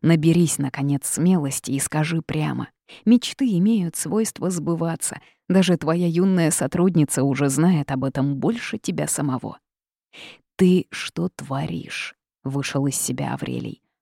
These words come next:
«Уходи отсюда немедленно». Он тоже протянул ко мне руку, но я отскочила на пару шагов и закончила. «А я не мечта, я человек. У меня человеческие желания и эмоции,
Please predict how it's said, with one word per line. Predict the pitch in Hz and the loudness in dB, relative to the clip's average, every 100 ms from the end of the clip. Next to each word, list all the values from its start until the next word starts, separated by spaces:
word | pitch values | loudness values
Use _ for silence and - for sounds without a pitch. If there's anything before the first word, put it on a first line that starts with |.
| - | -6
«Уходи | 151 - 151 151 151 | -2 0 0 0 -2
отсюда | - - 131 135 | -4 -4 -2 2
немедленно». | 139 165 165 180 143 127 131 117 110 _ _ _ _ _ _ | 4 6 6 6 4 0 -4 -4 -6 _ _ _ _ _ _
Он | 156 151 147 | -2 0 0
тоже | - 160 151 143 - | -2 -2 -2 -6 -6
протянул | 143 147 151 156 147 | -6 -2 0 0 -2
ко | - | -4
мне | 147 156 185 | -4 -2 -2
руку, | 220 - 156 - - | -4 -6 -14 -14 -2
но | 185 | 2
я | 190 190 | 2 0
отскочила | - - 185 - 214 175 | -4 -8 -8 -4 -2 0
на | 135 143 | 0 -2
пару | 147 151 | -4 -6
шагов | - 160 170 196 - | -6 -6 -4 -4 -4
и | |
закончила. | 139 165 - 147 143 - - - _ _ _ _ _ _ _ _ _ | -4 -4 -6 -8 -8 -8 -12 -18 _ _ _ _ _ _ _ _ _
«А | 165 | -2
я | 156 160 | 0 2
не | 165 175 | 4 4
мечта, | 175 196 - 151 147 _ _ - | 2 0 -4 -6 -8 _ _ -4
я | 175 165 170 | 0 2 2
человек. | - 156 151 156 143 151 - - _ | 0 -2 0 -2 -4 -8 -12 -20 _
У | - | 2
меня | 170 170 165 | 4 4 2
человеческие | 151 - 143 139 143 - 147 - 151 | 0 -2 0 0 -2 -4 -6 -2 0
желания | 151 156 151 147 160 165 165 160 | 2 2 2 4 4 4 4 4
и | 147 | 4
эмоции, | 143 147 165 - 143 151 | 4 2 0 -4 -6 -8